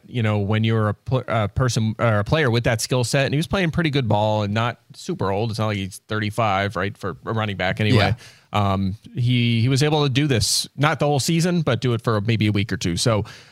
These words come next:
Speaker 1: uh, last week had twenty-one touches, ninety-two yards, was fine. This week, uh, to your point, Pitt, they,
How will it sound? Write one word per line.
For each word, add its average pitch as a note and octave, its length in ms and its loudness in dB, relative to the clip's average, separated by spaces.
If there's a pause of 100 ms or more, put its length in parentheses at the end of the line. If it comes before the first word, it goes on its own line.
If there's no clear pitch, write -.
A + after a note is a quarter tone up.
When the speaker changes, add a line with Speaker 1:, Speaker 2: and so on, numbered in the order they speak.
Speaker 1:
uh, A2 160 2
last C#3 300 2
week C#3+ 120 2
had C#3 180 2
twenty-one D3 360 0
touches, C#3 340 -2
ninety-two B2+ 520 -2
yards, C3 260 2
was A#2 160 2
fine. B2+ 420 2 (300)
This B2 240 2
week, C#3 320 0
uh, A2+ 140 2
to - 120 0
your A#2 60 2
point, C3 260 0
Pitt, - 280 -2
they, A2 260 2